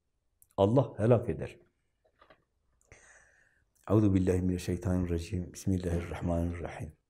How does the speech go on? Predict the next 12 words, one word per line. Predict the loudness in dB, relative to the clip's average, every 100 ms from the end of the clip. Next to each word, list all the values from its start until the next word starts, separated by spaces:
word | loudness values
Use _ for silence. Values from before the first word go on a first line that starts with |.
| -4
Zikir | 4 4 6 6 6
dolu, | 6 8 6 4 2
hatırlatma | 2 4 4 4 4 4 6
dolu. | 4 0 -2 -10 -18 _ _ _ _ _ _ _
Kur'an'a | 4 4 6 4 2 -2 -8 -2
andolsun | 2 4 4 0 0 0
ki, | 0 -8 -14 -4
yemin | 2 4 4 4
olsun | 2 2 2 2
ki | 2 0 0 -8 -18 _ _ _ _ _ _ _ _ _ _ _ _ _ _ -20 _ _ _ _ _ _ 4
o | 6 8 4 2
küfredenler, | 2 4 4 4 4 2 0 -4